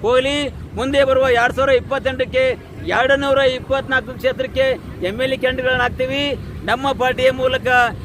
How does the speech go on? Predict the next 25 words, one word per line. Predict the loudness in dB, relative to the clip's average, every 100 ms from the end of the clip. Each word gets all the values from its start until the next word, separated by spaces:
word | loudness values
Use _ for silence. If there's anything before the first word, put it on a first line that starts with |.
| -10
ಇಪ್ಪತ್ನಾಲ್ಕು | -8 -4 -2 -2 0 0
ಕ್ಯಾಂಡಿಡೇಟ್ | 0 0 0
ನಿರುತ್ತವೋ | -2 0 2 4 4 0 -6 -4
ಅದಕ್ಕೆ | -4 0 0
ನಾವೆಲ್ಲರೂ | 0 0 0 2 4 6 4 2 -4
ಪಾರ್ಟಿಯ | -2 -2 0 0
ಮುಖಂಡರು, | 0 -2 -4 0 0 0
ಪಾರ್ಟಿಯ | 0 2 0
ಪದಾಧಿಕಾರಿಗಳು | 0 -2 -2 0 0 2 2 4
ಏನಿದ್ದೀವಿ | 2 0 -2 -2 -4 -6 -10
ಎಲ್ಲರೂ | -6 -2 2 4 4
ಮುಂದಿನ | 2 -6 -6
ದಿನಮಾನದಲ್ಲಿ | -4 -4 -4 -4 -4 -6 -10 -12 -4
ಜಿಲ್ಲಾ | 2 4
ವಾರಿ, | 4 4 4 2 0
ತಾಲೂಕು | -2 0 2
ವೈಸ್, | 2 2 2 2
ಗ್ರಾಮ | 2 0
ಮಟ್ಟಕ್ಕೆ | 2 0 2
ವೈಸ್, | 2
ಹುಬ್ಬಳ್ಳಿ | 0 2 4
ವೈಸ್ | 4 2
ಹೋಗಿ | 0 0 0 -4 -14 -8
ಪ್ರೊಸೀಡಿಂಗ್ | -4 -4 -2
ಮಾಡಿ | -2 0 0